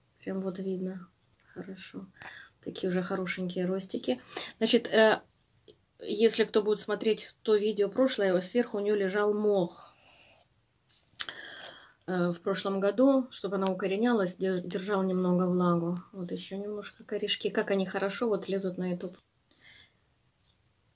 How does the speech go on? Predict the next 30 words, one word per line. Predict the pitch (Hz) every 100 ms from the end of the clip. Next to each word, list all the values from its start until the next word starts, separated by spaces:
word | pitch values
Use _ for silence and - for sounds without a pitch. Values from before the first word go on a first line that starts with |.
| _ _ -
И | 202
я | 202 226
этот | 240 233 214
мох | 220 208
убрала | 202 220 254 247 196
и | 190 226 233
с-, | - -
просто, | - 233 233 208 190
э, | 196 196
сейчас | 190 196 214 208
нарезала | 196 208 202 190
лесного | 190 190 190 208 196
мха. | 202 202 285 381 466 _ _ _ _ _ _ _ _ _ _ _ _ _ _ _ _ _ _ _ _ _ _ _ _ _ _ _ _ _ _ _ _ _ _
Видно. | 190 185 180 175 170 - - - - - _ _ _
И | - 269
кора | 262 196 180 175
тут. | - 180 -
Этот | 196 180
мох, | 226 233
он | 190
быстро | 180 196 - 196
просыхает. | 196 202 - - 269 285 233 226
И |
прям | 175 208 202
вот, | 202 202
эм, | 208 202 196 -
нарезала | 170 196 202 208 214 202 196
еще | 196 -
такой | 202 196 208 208
коры. | 226 240 339